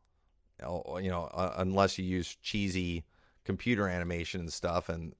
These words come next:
they, I, they obviously didn't wanna do that. So, um,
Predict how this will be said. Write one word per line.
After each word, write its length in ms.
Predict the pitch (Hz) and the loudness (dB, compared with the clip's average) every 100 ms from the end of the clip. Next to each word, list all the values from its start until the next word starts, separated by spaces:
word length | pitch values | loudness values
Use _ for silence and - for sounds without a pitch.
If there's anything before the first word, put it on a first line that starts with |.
| - | -4
they, 280 | 92 92 - | 0 0 0
I, 180 | 87 87 | -4 -2
they 100 | 95 | 0
obviously 280 | 95 90 92 | 0 0 -2
didn't 120 | 87 | -2
wanna 140 | 92 | -2
do 160 | 87 90 | -2 0
that. 340 | 90 90 - | 0 0 -4
So, 380 | - 117 110 98 - - - - - | 4 8 10 8 2 -20 -20 -10 4
um, 540 | 120 120 107 95 85 | 8 10 8 4 -2